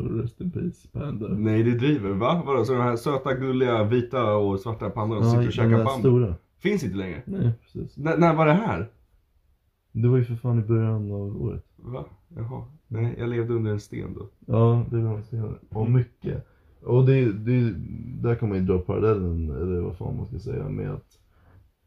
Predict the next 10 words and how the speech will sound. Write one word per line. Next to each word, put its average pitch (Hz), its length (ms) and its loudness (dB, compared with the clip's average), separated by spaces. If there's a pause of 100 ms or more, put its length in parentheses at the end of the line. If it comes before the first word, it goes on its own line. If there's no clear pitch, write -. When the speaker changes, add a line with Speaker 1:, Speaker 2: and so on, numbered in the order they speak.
(120)
Speaker 1:
vilka 107 400 -6
var 117 120 0
det? 104 60 -2
W 104 200 -2
H 110 120 2
O? 117 320 -2 (360)
Speaker 2:
Ja. 117 260 -6
Speaker 1:
W 113 180 2
W 107 180 0
F? 120 60 -6